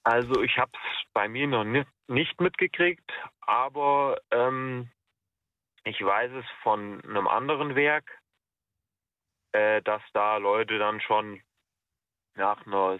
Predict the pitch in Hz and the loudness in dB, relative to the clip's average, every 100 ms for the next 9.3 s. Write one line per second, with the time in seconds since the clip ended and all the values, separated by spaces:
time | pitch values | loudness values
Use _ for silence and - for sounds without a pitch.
0 | - 110 98 98 - 107 113 113 98 101 | -6 -2 0 0 0 0 0 -2 -2 0
1 | 98 69 104 101 - _ _ _ _ _ | 0 0 0 -2 -8 _ _ _ _ _
2 | _ _ _ _ 101 98 104 107 - 110 | _ _ _ _ 0 0 0 -4 -4 -2
3 | 104 110 127 120 101 104 117 123 113 117 | 0 0 -2 -4 -4 0 2 2 -2 0
4 | 113 123 117 123 120 113 104 107 104 - | 0 -2 -2 -2 -2 -4 0 2 2 -2
5 | - 104 98 95 101 107 95 95 110 117 | -6 -6 -6 -2 0 2 2 2 0 -4
6 | - 120 123 - - _ _ _ _ _ | -4 0 0 -2 -14 _ _ _ _ _
7 | _ _ _ _ _ _ _ _ _ _ | _ _ _ _ _ _ _ _ _ _
8 | - 104 98 101 - 117 107 101 104 - | 0 2 4 0 -2 -4 -2 -2 -4 0
9 | 101 98 | 2 2